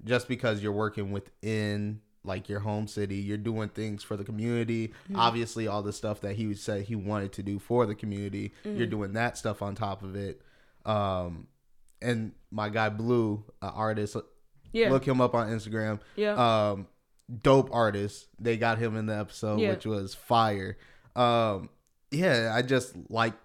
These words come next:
Speaker 1: staying in home and, like,
Speaker 2: See, I don't think there's a better option.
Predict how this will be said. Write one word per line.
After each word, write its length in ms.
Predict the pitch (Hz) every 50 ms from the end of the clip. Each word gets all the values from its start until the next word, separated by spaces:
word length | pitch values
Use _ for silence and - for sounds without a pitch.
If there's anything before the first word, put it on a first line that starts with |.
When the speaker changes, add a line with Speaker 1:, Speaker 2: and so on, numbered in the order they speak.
| _ _ _
Speaker 1:
staying 680 | - - - - 120 117 113 110 107 101 98 101 104 - _ _ _
in 160 | 104 113 110
home 400 | 107 107 117 117 117 113 113 110
and, 140 | 107 101 104
like, 360 | 101 98 143 - - _ - - - _ _ _ _ _ _ _ - _ _
Speaker 2:
See, 120 | - - 262
I 140 | - 233
don't 180 | 262 294 302 -
think 160 | - 277 262
there's 220 | 226 247 247 220 226
a 100 | 220 220
better 300 | 220 220 220 220 226 202
option. 540 | - 208 208 202 196 - 190 175 180 208